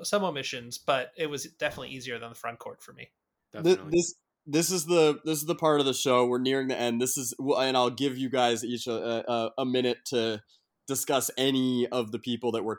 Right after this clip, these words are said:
Speaker 2: toughest, uh, to cut, specifically a, a shooting guard in Dallas, who I think is gonna be a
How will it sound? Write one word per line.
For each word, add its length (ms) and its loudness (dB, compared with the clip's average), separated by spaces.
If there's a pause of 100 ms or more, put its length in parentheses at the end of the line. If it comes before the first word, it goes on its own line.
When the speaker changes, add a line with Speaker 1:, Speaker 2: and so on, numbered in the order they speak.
Speaker 2:
toughest, 640 -2 (460)
uh, 380 0
to 80 -10
cut, 320 0 (560)
specifically 720 -2
a, 260 0
a 80 0
shooting 360 0
guard 260 2
in 140 -4
Dallas, 480 2
who 120 -2
I 80 -2
think 180 -6
is 160 -6
gonna 200 -4
be 220 -2
a 260 -2